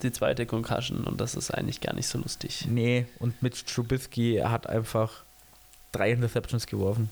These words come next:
Speaker 2: und das Spiel gewinnen sie einfach mit Kenny Pickett.
Speaker 1: Ja.
Speaker 2: Weil man wusste ja schon, man wusste ja schon vor dem Spiel, dass Lamar nicht spielt.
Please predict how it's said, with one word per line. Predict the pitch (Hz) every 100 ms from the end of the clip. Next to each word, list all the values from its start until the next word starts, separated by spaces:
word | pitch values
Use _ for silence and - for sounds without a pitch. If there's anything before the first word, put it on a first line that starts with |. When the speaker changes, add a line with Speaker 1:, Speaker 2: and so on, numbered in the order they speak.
| -
Speaker 2:
und | 120 117
das | -
Spiel | - 120
gewinnen | 113 110 113 117
sie | 110
einfach | - - -
mit | 113 -
Kenny | 110 -
Pickett. | - - - - - - - - - - - - - - - - - - - - - - - - -
Speaker 1:
Ja. | 131 117 - - - - - - -
Speaker 2:
Weil | 135 143
man | 147
wusste | 165 -
ja | 147
schon, | 143 123
man | 131 139
wusste | 147 -
ja | 120
schon | - 110
vor | - 113
dem | 107
Spiel, | - 107 107
dass | 101 98 - - - - - - - -
Lamar | 101 98 95 98
nicht | 92 -
spielt. | - 95 95